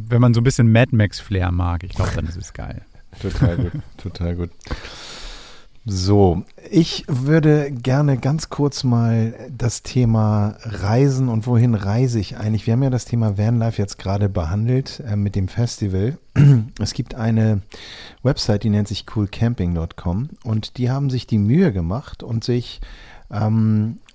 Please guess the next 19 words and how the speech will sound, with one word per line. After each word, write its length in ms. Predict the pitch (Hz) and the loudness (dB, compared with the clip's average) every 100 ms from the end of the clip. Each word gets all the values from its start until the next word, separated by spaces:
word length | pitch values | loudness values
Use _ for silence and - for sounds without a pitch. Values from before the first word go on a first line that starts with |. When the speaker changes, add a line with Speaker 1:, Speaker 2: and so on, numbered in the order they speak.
| - | -12
Speaker 2:
sagen 240 | - 104 | -4 0
wir 80 | 113 | 2
mal, 300 | 107 104 107 | 2 0 -2
die 420 | 101 107 104 110 127 | -2 -2 0 -2 -6
Faktoren 1400 | - - 117 - - - - 139 147 107 101 98 95 90 110 - | -18 -6 -6 -4 -8 -6 -2 0 0 2 2 2 0 -2 -6 -16
für 480 | - - 113 110 92 | -18 -6 0 0 0
Vanlife 640 | 101 120 107 82 80 - | 0 2 0 -2 -4 -8
einmal 380 | 104 87 85 82 | -8 -6 -4 -6
zu 160 | - 98 | -6 -6
überlegen 560 | 85 85 95 98 143 - - - - - | -4 -2 -2 -2 -2 -4 -12 -20 -20 -8
und 180 | 107 98 | -4 0
das 280 | 107 123 - | 0 -2 -6
in 260 | - 113 117 | -4 -2 0
einer 300 | 113 117 101 | -2 0 0
Matrix 560 | 98 107 - 104 - | 0 -2 -4 -6 -6
zusammenzufassen. 1000 | - 101 95 110 113 - - - - 87 | -4 -2 0 2 0 -2 -10 -12 -10 -8
Dort 240 | 92 104 | -4 -2
haben 260 | 104 104 107 | 0 2 0
sie 360 | 101 107 104 | 2 2 2